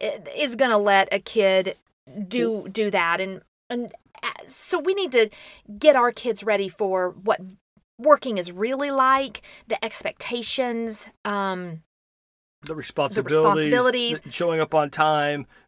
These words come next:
Speaker 2: being prepared, being well-dressed, understanding the,
Speaker 1: <laughs>
Speaker 2: the computer system and all the things that they may have to work with in an environment.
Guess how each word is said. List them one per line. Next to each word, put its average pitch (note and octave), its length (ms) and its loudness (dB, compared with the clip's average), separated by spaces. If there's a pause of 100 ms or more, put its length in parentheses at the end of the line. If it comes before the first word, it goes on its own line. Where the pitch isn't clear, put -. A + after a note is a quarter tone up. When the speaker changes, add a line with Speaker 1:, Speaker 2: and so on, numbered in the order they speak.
Speaker 2:
being E3 160 -2
prepared, C#3 720 0
being D3+ 260 -2
well-dressed, C#3 540 0
understanding D3+ 500 -4
the, C3 160 0 (160)
Speaker 1:
<laughs> - 140 -20
Speaker 2:
the D3+ 80 -4
computer F3 440 -2
system D3 360 -4
and C3 80 -8
all E3+ 220 0
the D#3+ 100 -2
things C#3+ 340 -6
that B2+ 140 -10
they C3 140 0
may C3 100 -2
have C3 180 -6
to - 100 -6
work C#3 280 -6
with B2 180 -6
in B2 120 -4
an A2+ 140 -4
environment. B2+ 540 -2